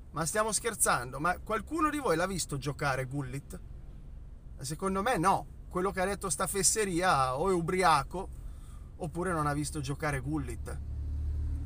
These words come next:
Perché? Perché Leao ha questi strappi, ma Gullit aveva questo e altre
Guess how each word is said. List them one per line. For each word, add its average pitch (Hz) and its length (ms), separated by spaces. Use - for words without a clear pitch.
Perché? 208 400
Perché 175 280
Leao 185 360
ha 147 80
questi 156 320
strappi, 160 760
ma 147 140
Gullit 233 480
aveva 160 380
questo 240 520
e 208 60
altre 175 380